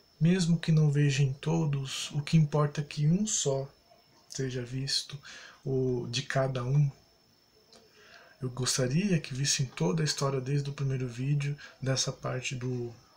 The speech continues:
do tema, né? O hom-, o homossexual, homem que se tornou homossexual aos vinte e nove anos de idade. Então a minha intenção é essa, mesmo que seja um pouquinho que você fique aqui,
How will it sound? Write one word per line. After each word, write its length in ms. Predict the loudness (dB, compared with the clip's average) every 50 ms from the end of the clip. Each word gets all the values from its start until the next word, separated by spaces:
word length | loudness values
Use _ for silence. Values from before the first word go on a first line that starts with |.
| _ _ -12
do 140 | -12 -12
tema, 540 | -10 -2 2 6 6 6 6 4 2 -2 -4
né? 260 | -4 -2 -2 -2 -2 -4 -8 _ -8
O 200 | -4 -2 0 2
hom-, 360 | 2 4 4 4 4 2 0 -2
o 260 | -6 -6 -4 -2 0 2
homossexual, 960 | 2 2 2 2 0 -2 -2 -2 -2 -2 -2 -4 -4 -4 -4 -4 -4 -6 -10 -14 -20 -20 -20 -20 -20 -20 -20 -20 -20 -20 -20 -20 _ _ _ -10 -4
homem 420 | 0 4 6 6 6 6 4 2 0 -6 -20 -20 -14 -8
que 80 | -4
se 140 | -4 -4 -2
tornou 300 | -2 -2 -2 -2 -2 -2
homossexual 600 | -4 -4 -4 -6 -6 -4 -4 -4 -2 -2 -4 -2 -2
aos 120 | -2 -2
vinte 180 | -2 -2 -2 -2
e 40 | -2
nove 220 | -2 -2 -2 -4
anos 180 | -4 -4 -4 -4
de 140 | -4 -4 -4
idade. 500 | -4 -4 -6 -6 -6 -6 -6 -6 -6 -6 -6 -6 -8 -12 -12 -14 -14 -10 -8 -6 -6 -4 -2 -2 2
Então 140 | 4 6 8
a 40 | 10
minha 100 | 8 8
intenção 440 | 6 6 4 4 6 6 4 4 4
é 180 | 4 2 2 2
essa, 260 | 2 2 2 4 4 6 8 8
mesmo 520 | 8 8 8 6 4 4 2 0 -4 -6 -8 -16 -20 -20 -20 -20 -20 _ -20 -14 -6
que 100 | -2 0
seja 380 | 0 2 0 -2 -4 -4 -2
um 240 | 0 0 0 0 0 -4 -14 _ _ _ _ -10
pouquinho 500 | -8 -8 -8 -8 -2 0 2 2 2 2
que 120 | -2 -6 -6
você 240 | -4 -2 -2 -4 -4
fique 240 | -8 -10 -10 -10 -10
aqui, 380 | -12 -8 -4 -2 -2 -2 -2